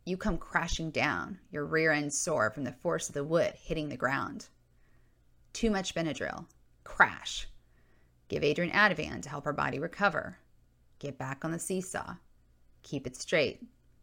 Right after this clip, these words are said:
Balance the meds. No more extreme ups and downs until Adrian has diarrhea twice on Sunday afternoon from too much Paracoles.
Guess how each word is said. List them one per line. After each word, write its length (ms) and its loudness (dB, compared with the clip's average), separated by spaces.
Balance 420 -2
the 100 -6
meds. 480 -6
No 220 -2
more 220 4
extreme 520 -4
ups 280 -2
and 100 0
downs 380 2
until 260 -6
Adrian 340 -2
has 200 -6
diarrhea 560 2
twice 480 0
on 100 -8
Sunday 240 -2
afternoon 560 -2
from 200 0
too 240 -2
much 260 -2
Paracoles. 880 0